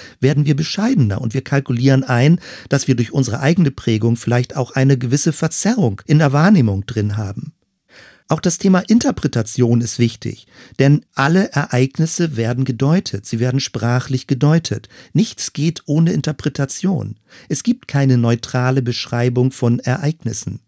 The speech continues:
Das ist aber auch gar nicht schlimm, weil alles ist eine Wahrnehmung von Ereignissen, die versucht wird zu beschreiben. Das heißt nicht, dass die Ereignisse gar nicht stattgefunden haben,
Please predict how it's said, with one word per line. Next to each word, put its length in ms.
Das 140
ist 140
aber 160
auch 100
gar 140
nicht 160
schlimm, 360
weil 300
alles 560
ist 280
eine 320
Wahrnehmung 540
von 200
Ereignissen, 720
die 100
versucht 600
wird 200
zu 140
beschreiben. 680
Das 160
heißt 240
nicht, 160
dass 120
die 120
Ereignisse 640
gar 160
nicht 140
stattgefunden 680
haben, 340